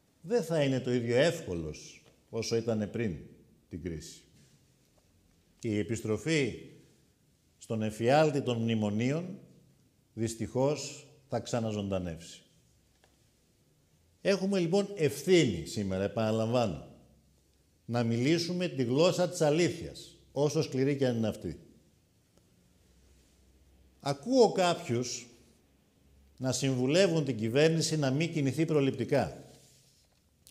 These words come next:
να μην παρεύει τώρα, αν και μπορεί. Να κρατήσει, λέει, το απόθεμα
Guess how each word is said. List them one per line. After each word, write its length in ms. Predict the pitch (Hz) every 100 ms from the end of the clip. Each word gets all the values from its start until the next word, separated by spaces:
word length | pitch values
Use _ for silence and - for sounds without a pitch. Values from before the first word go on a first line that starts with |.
| - -
να 180 | 123 123
μην 240 | 170 180
παρεύει 400 | 156 156 180 165
τώρα, 500 | - 190 143 82 - - - _ _ _
αν 160 | 113 117
και 120 | 117
μπορεί. 480 | 107 110 80 - - - _ _ _ _ _ _ _ _ _ _ _ _ -
Να 140 | 117
κρατήσει, 640 | 117 123 120 170 165 - 110
λέει, 260 | 110 110
το 140 | 107 95
απόθεμα 720 | - 131 131 143 143 143